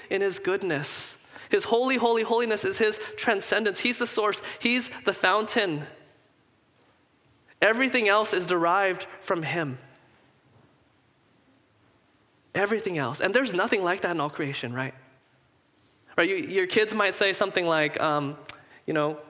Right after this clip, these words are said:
"Hey, uh, Daddy, Mommy, who, who created, like, the world?" And you would say, "Well, Genesis one, God, all right?"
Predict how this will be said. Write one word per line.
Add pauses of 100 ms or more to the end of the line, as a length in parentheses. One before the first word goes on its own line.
(460)
"Hey,
uh, (960)
Daddy,
Mommy,
who,
who
created, (680)
like,
the
world?"
And
you
would
say,
"Well,
Genesis
one,
God, (180)
all
right?"